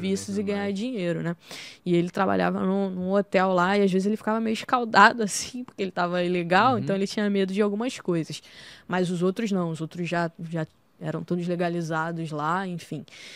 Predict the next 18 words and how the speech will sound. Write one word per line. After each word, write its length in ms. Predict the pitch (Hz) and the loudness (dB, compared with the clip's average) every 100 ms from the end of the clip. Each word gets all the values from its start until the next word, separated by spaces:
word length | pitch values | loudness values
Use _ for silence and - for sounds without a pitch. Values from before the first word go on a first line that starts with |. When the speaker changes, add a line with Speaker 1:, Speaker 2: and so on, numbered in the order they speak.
| - - - | -20 -20 -6
Speaker 1:
E 80 | 269 | 0
aí, 340 | 254 247 285 190 | 2 4 4 2
isso 160 | 175 - | -4 -4
é 40 | |
muito 200 | 208 185 | -2 0
louco, 300 | 202 160 - | 2 0 -2
gente, 280 | 143 143 - | -4 -4 -10
porque 300 | - - 190 | -10 -2 -2
teve 300 | - 226 226 | 2 2 2
um 160 | 269 202 | 0 6
deles, 500 | 220 220 160 139 170 | 8 8 4 -4 -4
<laughs> 60 | |
bonito 500 | 175 214 233 247 - | 0 2 2 0 2
até, 240 | 180 - 160 | 0 0 -2
inclusive, 460 | 156 160 151 143 | -2 -4 -2 -2
tá? 180 | 147 175 | -2 -2
Muito 180 | 180 226 | -2 -4
bonito. 320 | 254 190 - | -2 -2 -4